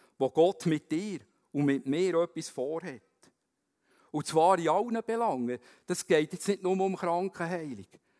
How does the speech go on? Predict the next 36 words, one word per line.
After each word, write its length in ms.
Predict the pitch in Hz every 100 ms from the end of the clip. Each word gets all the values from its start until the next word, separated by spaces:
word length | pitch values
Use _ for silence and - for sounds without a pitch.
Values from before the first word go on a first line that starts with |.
| _ _ -
Das 140 | -
kann 200 | - 151
darum 320 | 156 156 165 160
gehen, 320 | 147 147 147 _ _
wenn 160 | 117 117
du 140 | 147
einen 120 | 117 -
Job 360 | 175 220 _ -
vielleicht 420 | - 196 202 190
suchst. 560 | 220 208 104 - - _ _ _ _ _ _ _ _ _
Du 120 | 170
machst, 580 | 160 202 262 - - - _ -
du 80 |
tust 400 | 185 185 156 -
dich 80 | 151
bewerben, 560 | 151 147 180 226 233 226
du 120 | 202
suchst. 760 | 175 190 240 226 - - - - _ _ _ _ _ _ _ _ _
Aber 220 | - 165 165
plötzlich 480 | 185 220 - 220 202 - -
ist 60 | - _
von 200 | - 170
Gott 320 | 170 214 220 202
her 160 | 196
der 140 | 196 180
Moment 500 | 160 143 170 208 -
da, 160 | 202 156
wo 120 | 151
er 80 | 131
sagt, 500 | 147 151 170 - - _ _
«So, 300 | - 180 196
jetzt 200 | 180 -
gebe 220 | 170 139
ich 160 | 151 160
dir 180 | 170 165
diesen 180 | 131